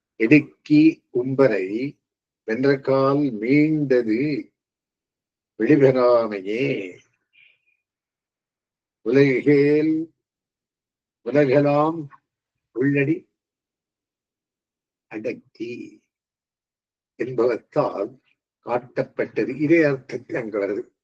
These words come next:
"தன்கால் பணிந்தா" என்ற இடத்து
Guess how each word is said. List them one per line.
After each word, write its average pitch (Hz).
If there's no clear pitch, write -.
"தன்கால் 160
பணிந்தா" 113
என்ற 117
இடத்து 113